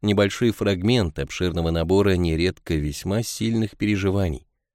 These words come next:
Поэтому, если мы вслед за, скажем, Вордсвортом и Фрейдом принимаем современную идею детства как этапа, тем или иным образом образующего и определяющего взрослую жизнь,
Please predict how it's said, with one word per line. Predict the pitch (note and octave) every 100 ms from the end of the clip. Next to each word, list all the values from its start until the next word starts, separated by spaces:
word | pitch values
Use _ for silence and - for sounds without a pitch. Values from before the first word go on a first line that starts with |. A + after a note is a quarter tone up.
| _ _ _ _ _ _ _ _
Поэтому, | D#2+ F2+ G#2+ C3 C3
если | A2 A#2 - G#2+
мы | G#2
вслед | - - F#2+ G2+
за, | D#2+ F2 F2
скажем, | - F#2 F2 F2+ F2+ D#2 - _ _ _ -
Вордсвортом | D#2 F2+ G2+ - A2 A2+ - A#2 A2+
и | - F2
Фрейдом | D2 E2 F2+ G2 G#2+ A#2 A#2 _ _ _
принимаем | - A2 A2+ C#3+ C#3+
современную | C3+ A#2 G#2+ G#2+ A2 G#2 G2 F2+
идею | F2+ F#2+ F2+
детства | D#2 F#2 - - F2
как | - D#2+ E2+
этапа, | D2+ E2 G2 - B2+ - _ _ _
тем | - D#3 C#3+
или | B2+
иным | A2+ A2 -
образом | A2+ G#2 F#2 G2 G2+
образующего | G2+ G2 F#2 E2+ G2 F#2 - F2
и | F2+ F2
определяющего | E2+ F#2 E2+ F2 F2+ D#2 - E2
взрослую | D#2 F2+ E2+ - D#2
жизнь, | D2+ D#2 F#2+ A2+